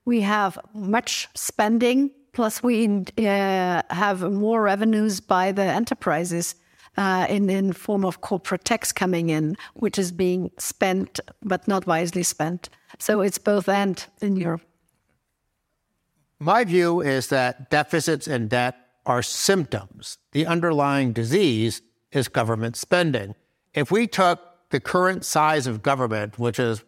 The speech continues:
Speaker 2: well over six trillion dollars now, annual budget in Washington, and we took that deficit and said, "Okay, we're gonna replace all that deficit finance government with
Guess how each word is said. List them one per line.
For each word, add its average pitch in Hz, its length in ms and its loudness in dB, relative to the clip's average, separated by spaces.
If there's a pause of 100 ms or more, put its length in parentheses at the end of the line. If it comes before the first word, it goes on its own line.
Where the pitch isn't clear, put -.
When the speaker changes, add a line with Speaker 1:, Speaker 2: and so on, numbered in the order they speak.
(140)
Speaker 2:
well 160 260 2
over 131 200 0
six - 260 -4
trillion 123 460 0
dollars 117 440 0
now, 104 320 0
annual 117 420 0
budget 113 360 -2
in 107 100 -2
Washington, 117 600 0 (500)
and 139 160 0
we 131 100 2
took 190 240 -2
that 156 260 2
deficit 147 640 0
and 131 160 -2
said, 147 160 2
"Okay, 151 380 2
we're 143 240 -2
gonna 160 140 2
replace 151 480 0
all 156 240 0
that 151 220 2
deficit 156 420 0
finance 135 440 0
government 127 400 0
with 123 240 -2